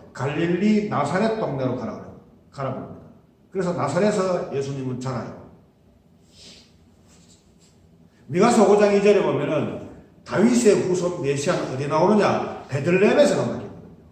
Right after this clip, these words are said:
그런데 예수님은 베들레헴에서 태어났는데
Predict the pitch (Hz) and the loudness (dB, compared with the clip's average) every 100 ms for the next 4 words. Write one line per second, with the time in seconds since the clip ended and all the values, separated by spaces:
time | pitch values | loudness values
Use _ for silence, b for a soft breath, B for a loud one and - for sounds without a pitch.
0 | _ _ _ _ _ _ _ _ _ _ | _ _ _ _ _ _ _ _ _ _
1 | _ _ _ _ - 226 190 208 214 240 | _ _ _ _ -4 0 2 4 2 4
2 | 233 226 - - - - 160 180 233 247 | 4 4 0 -6 -12 -10 -2 0 2 2
3 | 240 214 190 190 214 175 127 - - - | -2 -2 0 0 0 0 -2 -6 -12 -18